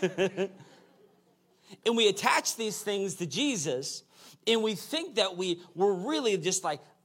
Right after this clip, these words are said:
"I love Jesus." No, you love the thing you attach to him. Our mission and our goal as a Christian is to keep him central.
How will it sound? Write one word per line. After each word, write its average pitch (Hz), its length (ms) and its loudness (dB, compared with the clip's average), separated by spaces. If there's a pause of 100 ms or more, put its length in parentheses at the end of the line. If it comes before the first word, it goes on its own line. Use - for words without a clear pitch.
"I 156 100 -10
love 156 260 -6
Jesus." 156 580 -10 (300)
No, 202 180 2
you 196 140 -2
love 185 220 0
the 160 80 -10
thing 180 260 -6
you 151 120 -4
attach - 420 -10
to 98 100 -14
him. 90 160 -20 (1080)
Our 247 260 6
mission 220 520 -2
and 175 120 -4
our 170 180 0
goal 156 600 0 (500)
as 170 260 2
a 180 40 -8
Christian 147 580 -6 (280)
is 165 140 -6
to 165 80 -8
keep 175 300 -12
him 143 140 -10
central. - 540 -14